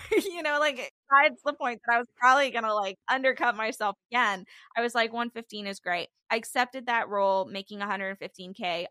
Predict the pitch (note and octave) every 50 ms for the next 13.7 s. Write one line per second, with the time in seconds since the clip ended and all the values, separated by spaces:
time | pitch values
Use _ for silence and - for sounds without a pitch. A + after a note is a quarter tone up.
0 | _ - - G#3+ A3 G#3 A3 A#3 A#3+ B3+ A#3 G#3+ - _ G#3+ F#3 A#2+ - - -
1 | G3+ F3+ D3+ C#3 D3 - - _ _ _ _ - D4 C4+ C#4 B3 A3 B3 A#3+ A3+
2 | A#3+ C4 - - - - - - B3 A#3+ A#3 G#3+ - - _ - - _ _ -
3 | G#3 G3+ G#3 - _ - A3 A3 A3 G#3+ G#3 G3 F#3 F3 F3 F3 - - - A3
4 | G#3 F#3+ G3 G3 G#3 G3+ G3+ A3 C4+ C#4+ G#4+ C5 B4+ - F3+ F#2 - - - -
5 | - _ - - B3 G3+ F#3+ F3 D3+ G#2+ G2 - _ _ _ - A#3 C#4+ C#4 C#4+
6 | C#4 C#4 C4 B3 C4+ C4+ C4+ C4+ B3 - - A3+ C4 C#4 C#4 C#4+ C#4 C#4 C#4+ C4
7 | C4+ A3+ C4 B3 A#3+ A#3+ - A3 A3+ A3 A3 A3+ G#3+ A#3 A3 G#3 G3+ G3+ G3 G3
8 | F#3+ F#3 - _ _ _ _ _ _ _ - B3 C4+ C#4+ D4 C4+ A#3 G#3 F#3+ E3+
9 | F3+ - - - B3+ A#3+ A#3+ A#3 A#3 A3 A#3 C4 D#4+ D#4+ - - G#3+ A#3 A3 B3
10 | C4 C4+ C4+ B3+ A#3 A3+ G#3 - - - - - B3 - - A#3+ A#3+ B3+ D#4 D#4
11 | B3 - - A3 A3+ G#3+ G3+ - _ _ _ _ - A3 B3 B3+ C4 C#4 B3+ A#3
12 | G#3+ A3 A3+ A#3+ C4 C#4 C4+ B3+ A#3 G3 G#3 F#3+ - - - A3+ A3 - - G3+
13 | - - - A#3 G3 - G#3+ G#3+ G#3+ G#3 G#3 G3+ G3+ G3+